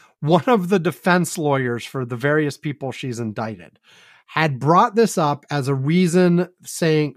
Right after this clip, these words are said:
petitioning the court to throw them off the case because of this, because it's a conflict of interest. And they had brought up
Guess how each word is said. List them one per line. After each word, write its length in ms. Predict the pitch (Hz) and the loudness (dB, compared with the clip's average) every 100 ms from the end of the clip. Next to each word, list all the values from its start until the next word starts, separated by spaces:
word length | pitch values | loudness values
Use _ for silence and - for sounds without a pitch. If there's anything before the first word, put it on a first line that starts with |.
| - | -4
petitioning 580 | 151 214 220 233 220 190 | 0 0 0 2 2 2
the 80 | |
court 440 | - - 143 131 _ _ _ _ _ _ _ | -2 -4 -2 -2 _ _ _ _ _ _ _
to 640 | - 190 175 165 156 147 - _ _ _ _ _ _ | 2 6 8 6 4 2 -4 _ _ _ _ _ _
throw 640 | - - 175 208 220 220 | -14 -2 4 6 8 6
them 260 | 175 185 160 | 4 2 2
off 300 | 139 147 - | 0 0 0
the 160 | 156 165 | -6 -8
case 640 | - 139 110 - - - _ _ _ _ _ _ 131 | -4 -6 -6 -10 -14 -16 _ _ _ _ _ _ -2
because 460 | 151 - 160 147 | -2 2 2 4
of 140 | 135 117 | 2 0
this, 280 | 120 110 - | -2 -2 -4
because 340 | 135 156 143 | -4 0 0
it's 160 | 143 139 | 0 -4
a 40 | |
conflict 640 | - 170 180 170 180 - | -6 0 2 2 -2 -2
of 120 | 147 | -2
interest. 540 | 151 139 - 143 - - - - - _ | 0 0 0 -2 -2 -18 -20 -20 -20 _
And 220 | 156 151 | -2 0
they 220 | 131 196 254 | 4 4 6
had 180 | 220 | 2
brought 300 | 160 175 170 | 4 4 4
up 320 | 143 123 - | 2 -4 -6